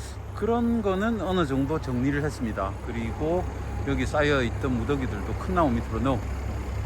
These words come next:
베야 될 나무들을 선정을 해서 좀 베고 해야 될 것 같은데, 내려보니까 또 엉망이네.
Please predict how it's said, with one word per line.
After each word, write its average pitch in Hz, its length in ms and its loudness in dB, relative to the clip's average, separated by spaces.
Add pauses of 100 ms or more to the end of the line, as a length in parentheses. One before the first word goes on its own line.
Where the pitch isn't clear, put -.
(600)
베야 185 220 8
될 151 200 2
나무들을 110 800 2 (720)
선정을 170 580 8
해서 131 560 10 (560)
좀 131 180 4
베고 196 360 8
해야 170 160 10
될 110 180 4
것 127 80 4
같은데, 110 600 4 (840)
내려보니까 156 580 2
또 117 100 0
엉망이네. 135 420 8